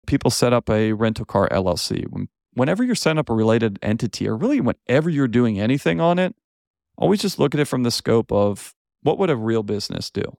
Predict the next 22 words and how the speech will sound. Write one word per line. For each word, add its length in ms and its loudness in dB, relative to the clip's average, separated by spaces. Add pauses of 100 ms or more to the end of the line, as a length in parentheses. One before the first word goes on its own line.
(140)
right? 220 0 (100)
What 220 2
are 100 2 (100)
other 320 2
racing 400 -2
teams 360 -4
doing? 380 -4 (540)
So 180 2
when 160 2
it 80 -4
says, 180 0
"Does 220 0
it 100 4
have 80 2
a 80 4
business-like 640 -2
manner 240 0
while 180 2
carrying 360 0
on 120 0
the 120 0
activity?" 640 0